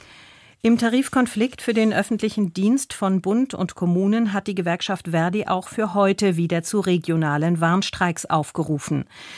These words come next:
In Nordrhein-Westfalen etwa sind Aktionen unter anderem bei der Müllentsorgung, der Straßenreinigung und im öffentlichen Personennahverkehr geplant.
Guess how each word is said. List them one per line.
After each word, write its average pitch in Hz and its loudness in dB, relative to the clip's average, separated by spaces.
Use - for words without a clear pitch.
In 156 0
Nordrhein-Westfalen 160 2
etwa 180 0
sind 180 0
Aktionen 208 0
unter 175 -2
anderem 185 0
bei 156 0
der 151 0
Müllentsorgung, 196 0
der 233 -2
Straßenreinigung 190 2
und 208 0
im 208 -2
öffentlichen 170 -4
Personennahverkehr 180 2
geplant. 143 -2